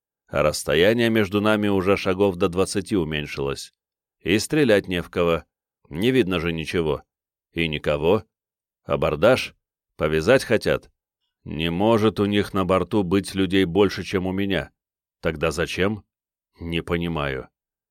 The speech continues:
Выбросил из головы кучу возникших вопросов. Не до них сейчас. Рука в сумку нырнула.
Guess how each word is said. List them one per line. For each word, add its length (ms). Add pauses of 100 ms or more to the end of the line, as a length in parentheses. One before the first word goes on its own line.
(320)
Выбросил 640
из 240
головы 460
кучу 340
возникших 600
вопросов. 680 (260)
Не 220
до 160
них 220
сейчас. 560 (460)
Рука 460
в 80
сумку 380
нырнула. 640